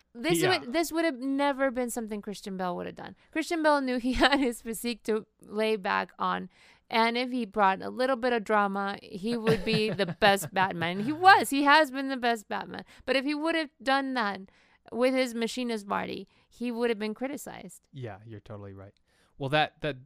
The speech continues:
Speaker 2: brings me to the question. I have already answered my, my Batman is Michael Keaton. Are you saying unequivocally that your Batman is Christian Bale?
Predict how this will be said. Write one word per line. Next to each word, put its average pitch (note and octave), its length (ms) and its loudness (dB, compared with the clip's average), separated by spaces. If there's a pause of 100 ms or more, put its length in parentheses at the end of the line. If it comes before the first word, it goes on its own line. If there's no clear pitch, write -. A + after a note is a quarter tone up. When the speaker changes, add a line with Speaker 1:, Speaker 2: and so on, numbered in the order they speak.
(160)
Speaker 2:
brings C3+ 320 -4
me B2+ 100 -8
to B2 120 -12
the A#2 80 -12
question. B2 460 -8
I A2+ 120 -6
have B2 120 -8
already A2+ 280 -8
answered A2 340 -12
my, G#2+ 380 -10 (320)
my C3 220 -4
Batman A2+ 440 -8
is G#2+ 240 -16 (380)
Michael A2+ 220 -14
Keaton. A2+ 360 -14 (300)
Are B2+ 80 -8
you C#3+ 140 -4
saying A#2+ 560 -4 (840)
unequivocally C3 760 -8
that A2+ 120 -10
your C3 280 -4
Batman A#2 600 -4
is G#2 100 -16
Christian A#2+ 400 -12
Bale? A#2 320 -8